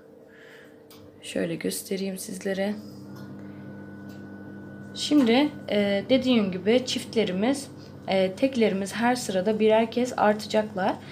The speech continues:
E, ilk sırada bir tek, bir çift olarak devam ettik. Şimdi iki tek, bir çift, e, ve en son olarak dediğim gibi altı tek, bir çift olana kadar bu şekilde, e, hızlı hızlı devam edelim.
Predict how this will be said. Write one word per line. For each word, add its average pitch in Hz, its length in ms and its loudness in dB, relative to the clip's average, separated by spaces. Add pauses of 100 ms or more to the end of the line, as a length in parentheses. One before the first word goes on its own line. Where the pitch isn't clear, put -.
(300)
E, 190 200 4
ilk - 200 2
sırada 214 520 4
bir 254 120 6
tek, 269 340 0
bir 247 100 4
çift - 320 -6
olarak 233 400 4
devam 233 340 4
ettik. 233 380 -2 (360)
Şimdi 214 360 4
iki 220 420 0
tek, 202 280 0
bir 240 160 2
çift, - 440 -4 (460)
e, 190 80 2 (440)
ve 208 40 0
en 247 260 6
son 254 220 4
olarak 202 480 4
dediğim 220 340 4
gibi 214 360 2
altı 208 440 4
tek, 240 320 0
bir 240 160 2
çift - 320 -4
olana 202 340 2
kadar 202 380 0
bu 233 60 -2
şekilde, 214 600 0 (460)
e, 185 220 2
hızlı 214 340 2
hızlı 190 460 4
devam 196 380 4
edelim. 151 320 -6